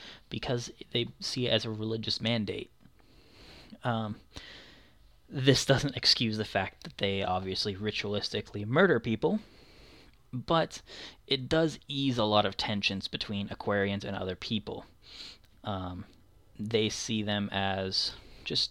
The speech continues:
generally harmless, crazy people with extreme beliefs. Um, and really, that's about all there is to say about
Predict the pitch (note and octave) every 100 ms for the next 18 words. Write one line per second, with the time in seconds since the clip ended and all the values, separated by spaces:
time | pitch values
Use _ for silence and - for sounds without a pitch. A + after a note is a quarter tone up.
0 | - C3 D3+ D3 C3+ C3 B2 - - -
1 | - - - - - - - E3+ F3+ E3
2 | D#3 - - - - - - B2+ B2+ A#2
3 | A2 A#2 G#2 G2+ G#2 G2 F#2 F#2 F#2 -
4 | G2+ - - G#2 F#2+ F#2+ - F2+ - -
5 | - - - - - - - - - -
6 | - - - - - - - - - C3
7 | C#3 C#3+ D3 - - - - - - -
8 | - C3+ C#3 C3+ F3 - G3 F#3 - -
9 | - - D3 G3 - - E3+ C#3+ D3 F2+
10 | - - D3+ D#3 D3 C3 B2+ - - B2
11 | A2+ - G#2+ - G2 G2